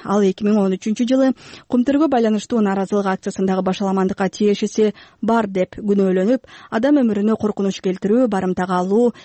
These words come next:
ээн баштык, бийлик өкүлүнө күч колдонуу беренелери боюнча кылмыш иши козголгон. Жыйырманчы июлда Ата мекен партиясынын лидери Өмүрбек Текебаев менен экс-министр Дүйшөнкул Чотоновдун сотунда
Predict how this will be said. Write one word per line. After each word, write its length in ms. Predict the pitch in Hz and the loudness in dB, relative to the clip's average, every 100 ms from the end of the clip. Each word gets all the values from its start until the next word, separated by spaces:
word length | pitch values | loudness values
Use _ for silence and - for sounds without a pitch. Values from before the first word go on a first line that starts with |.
| - | -8
ээн 240 | 233 240 220 | -2 0 0
баштык, 480 | 190 202 - 269 - | -2 -4 -4 -4 -2
бийлик 360 | 214 214 208 196 | -2 0 0 0
өкүлүнө 320 | 196 190 190 | -2 -2 -2
күч 160 | 196 | -4
колдонуу 480 | - 196 196 190 226 | -4 -2 0 2 2
беренелери 480 | 240 202 185 190 196 | 2 0 0 0 0
боюнча 520 | 226 247 247 254 262 - _ - | 2 2 0 0 -4 -4 _ -6
кылмыш 420 | 233 202 226 196 | -2 0 0 -2
иши 240 | - 185 | -4 -4
козголгон. 720 | 202 196 196 196 185 165 - 202 _ _ _ _ _ _ _ _ - - - - - - | -2 -4 -2 0 0 -2 -2 -8 _ _ _ _ _ _ _ _ -20 -18 -16 -16 -6 0
Жыйырманчы 440 | 220 285 311 320 | 2 4 2 2
июлда 320 | 339 262 269 | 2 2 0
Ата 140 | 311 233 | 0 0
мекен 300 | 208 208 202 | 0 0 0
партиясынын 580 | 208 202 196 - 202 202 | -2 -2 -4 -2 -2 0
лидери 380 | 214 208 202 190 208 | 0 2 2 2 2
Өмүрбек 400 | 202 190 190 - | 2 2 -2 -4
Текебаев 540 | 208 202 220 277 285 | -4 -2 0 0 0
менен 220 | 285 302 247 | 2 2 2
экс-министр 640 | 190 - 202 202 - 202 | 0 -2 0 0 -2 -4
Дүйшөнкул 520 | 202 208 214 196 214 | 0 0 0 0 0
Чотоновдун 580 | - 233 240 190 - 190 | 0 -2 0 -2 -2 -2
сотунда 420 | 202 208 208 254 | -2 0 2 2